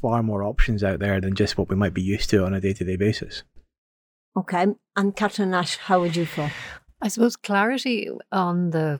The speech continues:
Speaker 3: the status of a social enterprise. So not just that people who are buying products from them understand what they are, but actually the people who are <laughs> regulating them understand what they are and decide what the regulations are. I think that needs to be, that needs to happen. And that's work that has to be done, you know, within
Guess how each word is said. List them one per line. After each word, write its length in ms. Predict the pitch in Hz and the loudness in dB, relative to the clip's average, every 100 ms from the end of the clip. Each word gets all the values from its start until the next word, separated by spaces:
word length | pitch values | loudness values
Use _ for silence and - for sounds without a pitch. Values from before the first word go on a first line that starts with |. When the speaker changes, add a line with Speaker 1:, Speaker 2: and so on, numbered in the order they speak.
| _ | _
Speaker 3:
the 100 | 165 | -2
status 460 | 151 - 160 170 160 | 0 2 0 2 0
of 80 | 143 | 0
a 60 | |
social 280 | - 151 147 | 0 0 0
enterprise. 380 | 165 165 151 143 | 0 0 -2 0
So 80 | 160 | 0
not 240 | 156 160 | 2 0
just 220 | - 147 | 0 -2
that 160 | 156 139 | -2 -2
people 400 | 165 143 143 135 | -2 0 0 0
who 160 | 131 151 | 0 -2
are 60 | |
buying 360 | 147 143 143 135 | 0 0 0 0
products 320 | 156 147 - | 2 2 2
from 160 | 151 143 | -2 0
them 160 | 139 | 2
understand 420 | 139 139 - 139 | 0 0 0 0
what 120 | 139 127 | 0 -2
they 120 | 139 | 0
are, 220 | 147 135 | 0 0
but 140 | 131 | 0
actually 260 | 143 143 151 | 0 0 -2
the 80 | 147 | -2
people 240 | 151 143 | -2 -2
who 60 | 143 | -2
are 60 | 135 | -2
<laughs> 100 | 151 | 0
regulating 440 | 180 170 175 156 | 0 0 0 -2
them 120 | 175 - | -4 -2
understand 480 | 175 165 - 156 143 | 0 0 -2 -2 -2
what 120 | 143 | -2
they 140 | 151 | 0
are 200 | 139 139 | 0 0
and 180 | - 151 | 0 -2
decide 340 | 135 151 147 143 | 0 2 2 0
what 120 | 143 | -4
the 80 | 139 | -2
regulations 560 | 139 135 147 - 160 | -2 -2 -4 -4 0
are. 80 | 143 | 0
I 80 | 139 | 0
think 160 | 147 | -2
that 200 | 143 139 | 0 0
needs 220 | 151 143 - | 0 -2 -2
to 80 | 139 | -2
be, 280 | 139 135 - | 0 -2 0
that 120 | 147 | 0
needs 160 | 139 135 | 0 0
to 100 | 143 | -2
happen. 420 | 139 143 165 139 - - - - | 0 -2 0 -2 -2 -10 -14 -4
And 100 | 156 | 0
that's 180 | 143 - | 0 2
work 200 | 156 131 | -2 0
that 100 | 139 | -2
has 200 | 156 127 | -2 -2
to 80 | - | -4
be 100 | 147 | -2
done, 380 | 143 139 135 147 | 0 0 0 -2
you 140 | 226 | -2
know, 180 | 147 127 | 0 0
within 480 | 135 135 139 131 131 | -2 -2 0 0 -2